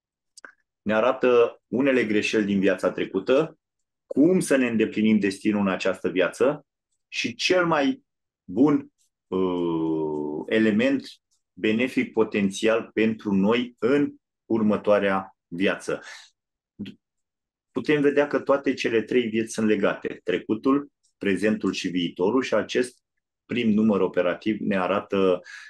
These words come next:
uh, ne deslușește și ne dezvăluie aceste mistere. Noi l-am pus în carte și am, am vrut să punem accentul pe el, de asta am și acordat o foarte mare atenție acestui prim număr operativ. Probabil dumneavoastră ați tot dat de el pe acolo, ați tot dat de el,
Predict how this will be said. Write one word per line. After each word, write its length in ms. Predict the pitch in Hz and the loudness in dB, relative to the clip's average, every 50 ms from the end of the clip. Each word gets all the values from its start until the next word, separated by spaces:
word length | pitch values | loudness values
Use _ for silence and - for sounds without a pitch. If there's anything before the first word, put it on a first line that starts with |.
| - _ _ | -20 _ _
uh, 240 | - 90 92 95 87 | -4 0 0 0 0
ne 160 | 117 123 123 | 0 0 0
deslușește 920 | 113 107 117 117 110 - - 113 113 110 - 139 123 117 - - - 95 92 | 0 2 0 0 0 -2 -2 -2 -2 0 0 0 0 0 -2 -2 0 0 0
și 220 | 92 - - 98 | 0 -2 -2 0
ne 120 | 101 98 98 | 0 0 0
dezvăluie 760 | 90 95 95 90 87 87 92 117 113 104 101 98 95 92 92 - | 2 0 -2 -2 -2 -2 0 2 2 2 2 2 2 2 2 0
aceste 720 | - - - - 98 90 - - - 90 87 87 - - _ | -2 -6 -4 -4 -6 -6 -6 -4 -4 -2 -2 -2 -4 -6 _
mistere. 560 | _ 90 87 85 - - 82 76 71 76 73 - - _ _ _ _ | _ -8 -8 -8 -8 -6 -6 -6 -6 -6 -10 -16 -20 _ _ _ _
Noi 240 | - - 113 131 135 | -4 -2 0 0 2
l-am 200 | 120 117 113 110 | 2 0 0 0
pus 220 | 110 - 127 - | -2 -2 -4 -2
în 140 | - 110 95 | -2 -2 -2
carte 340 | - 110 117 - - - 120 | -2 -2 -4 -2 -2 -4 -4
și 160 | 113 - - | -2 -2 -2
am, 340 | 110 101 101 95 95 92 82 - - - - - - _ _ | 0 0 2 2 2 0 -2 -6 -12 -20 -20 -20 -20 _ _
am 200 | _ 101 104 104 | _ -2 0 0
vrut 180 | 98 113 110 - | 0 0 -2 -2
să 220 | - - 110 104 98 | 0 2 2 2 2
punem 320 | - - 110 110 104 98 | 0 -2 -2 0 2 2
accentul 480 | 95 92 - - - 104 104 - 101 92 | 0 0 0 -2 -2 -2 0 0 -2 -2
pe 120 | - 90 | 0 0
el, 180 | 92 101 101 95 | 0 2 2 2
de 80 | 95 | 0
asta 200 | 95 92 - - | 0 0 0 -2
am 80 | 98 92 | -4 -2
și 120 | 90 - | -2 -2
acordat 460 | 98 92 - - 90 87 92 92 - - | -2 -2 -2 -4 -2 0 0 0 0 -2
o 80 | 85 | -6
foarte 320 | 80 - - - - - 90 | -4 -2 -2 -2 -2 -4 -4
mare 240 | 87 87 87 87 | -2 -2 0 -2
atenție 400 | 85 82 - - 90 87 82 - | -2 -2 -4 -6 -6 -4 -2 -2
acestui 380 | 87 - - 87 82 - - 80 | -4 -4 -6 -10 -10 -8 -8 -10
prim 220 | - - 95 87 | -8 -6 -6 -4
număr 240 | 87 90 87 85 80 | -2 -2 -2 -2 -2
operativ. 520 | 82 80 - 85 78 80 78 - 107 104 - | -4 -2 -2 -2 -2 -2 -2 -2 -4 -6 -4
Probabil 400 | - 92 87 95 92 95 92 85 | -4 0 0 2 2 0 -2 -2
dumneavoastră 380 | 87 87 90 90 90 - 95 | -2 -2 -2 -2 -2 -2 -2
ați 140 | 87 - - _ | -4 -4 -4 _
tot 200 | - 101 87 82 | -4 -4 -4 -2
dat 220 | 87 95 95 82 | -2 -4 -2 -2
de 60 | 80 | -2
el 200 | 87 87 92 92 | 0 0 0 0
pe 100 | - - | -2 -4
acolo, 320 | 80 - - 82 87 90 90 | -6 -6 -4 -2 0 0 0
ați 140 | 85 - - | -2 -2 -4
tot 160 | - 92 82 | -6 -6 -2
dat 180 | 82 90 85 78 | -2 -2 -4 -2
de 80 | 78 | -4
el, 260 | 78 82 92 101 107 | -2 -2 -2 -2 -2